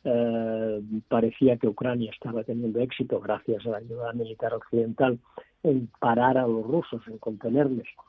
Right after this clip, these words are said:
pero sin capacidad de contraatacar, y, y ahora estamos viendo que Ucrania puede contraatacar, eh, exitosamente, recuperando, eh, territorio de una manera muy, muy significativa, ¿no?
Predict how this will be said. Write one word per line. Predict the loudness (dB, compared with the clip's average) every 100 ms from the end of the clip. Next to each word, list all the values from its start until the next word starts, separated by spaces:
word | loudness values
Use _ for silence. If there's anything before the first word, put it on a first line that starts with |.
| _ _ _ 0
pero | 2 2
sin | -2 -6
capacidad | -8 -10 -8 -8 -8
de | -8 -4
contraatacar, | -4 -2 -4 -4 -2 -2 -2 -2
y, | 2 2 2
y | 0
ahora | 4 4 4 2
estamos | -4 -8 -10 -8 -8
viendo | -6 -4 -4 -6 -20 -20 _
que | 0
Ucrania | 0 -2 -6 -6 -4 -4 -2 -4 -4
puede | -4 0 -2
contraatacar, | 0 0 -2 -8 -10 -10 -8 -6 -4
eh, | -4 -4 -6
exitosamente, | -8 -8 -8 -6 -4 -4 -4 0 2
recuperando, | 2 0 -2 -4 -4 -2 0 0 -2 -8 -18 -14 -4
eh, | -2 -2 -2 -2 0
territorio | 0 0 4 4 8 8
de | 8 6
una | 4
manera | 2 -2 -4 -4
muy, | -4 -8 -12 -14
muy | -12 -10 -8
significativa, | -6 -2 0 0 6 10 10 6
¿no? | -2